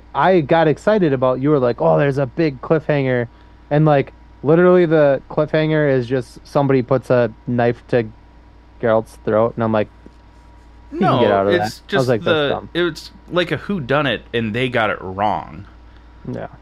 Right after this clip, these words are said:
Speaker 2: Uh, so then they try to react to it, and it's, like,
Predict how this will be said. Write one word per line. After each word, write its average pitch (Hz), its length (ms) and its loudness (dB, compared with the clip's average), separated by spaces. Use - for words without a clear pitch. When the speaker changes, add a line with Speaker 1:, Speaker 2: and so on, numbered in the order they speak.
Speaker 2:
Uh, 98 300 0
so - 180 -4
then 107 160 -2
they 98 360 -2
try 117 240 -4
to 101 100 -4
react 98 480 -4
to 123 260 -6
it, 92 280 -10
and 98 340 -4
it's, - 540 -12
like, 85 160 -12